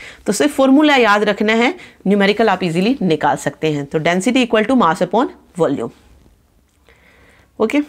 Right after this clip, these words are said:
एक और देखिए, किसी वस्तु का द्रव्यमान ज्ञात कीजिए जिसका भार उनचास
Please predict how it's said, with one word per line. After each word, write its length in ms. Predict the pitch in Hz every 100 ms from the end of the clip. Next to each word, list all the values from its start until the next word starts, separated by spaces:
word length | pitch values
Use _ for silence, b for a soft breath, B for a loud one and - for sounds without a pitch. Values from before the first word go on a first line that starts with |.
| b b b b b b -
एक 160 | -
और 100 | 233
देखिए, 380 | 226 233 247 320 B B B B _ -
किसी 180 | 311
वस्तु 340 | 320 302 302 339
का 360 | 285 262 339 269
द्रव्यमान 680 | 180 240 254 320 320 330 294
ज्ञात 300 | 233 247 -
कीजिए 320 | 226 214 269
जिसका 500 | 208 294 - 302 269
भार 480 | 190 180 196 147 147 b b b b b
उनचास 840 | - 226 262 262 277 277 311 -